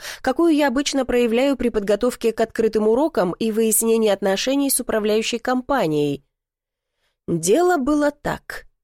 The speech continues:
Я выскочила за щитами, быстро, на тридцать секунд, в том, в чём ходила дома, в шортах, майке, очках, с пучком на бекрень.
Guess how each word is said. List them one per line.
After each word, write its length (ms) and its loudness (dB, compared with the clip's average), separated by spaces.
Я 200 2
выскочила 540 0
за 140 2
щитами, 680 0
быстро, 440 2
на 120 2
тридцать 360 0
секунд, 440 -2
в 100 -14
том, 180 2
в 60 -6
чём 180 0
ходила 440 0
дома, 400 2
в 60 -14
шортах, 480 0
майке, 420 2
очках, 440 0
с 60 -4
пучком 520 0
на 80 2
бекрень. 480 0